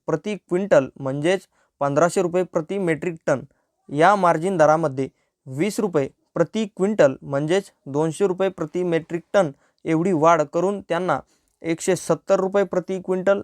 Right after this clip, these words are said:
व त्याचबरोबर सतराशे प्रति मेट्रिक टन मार्जिन देण्यास या शासन निर्णयाने मान्यता देण्यात आलेली आहे.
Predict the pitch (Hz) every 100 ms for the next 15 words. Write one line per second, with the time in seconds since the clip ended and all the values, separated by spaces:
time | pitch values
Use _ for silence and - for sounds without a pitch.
0 | - 143 139 196 190 165 160 175 175 -
1 | 156 196 202 196 147 - _ _ _ _
2 | - 170 - 214 180 175 175 170 - 170
3 | 131 _ _ _ 139 147 151 208 175 156
4 | 165 143 - 151 180 170 143 147 139 127
5 | 131 127 185 147 127 123 160 139 127 117
6 | 117 117 117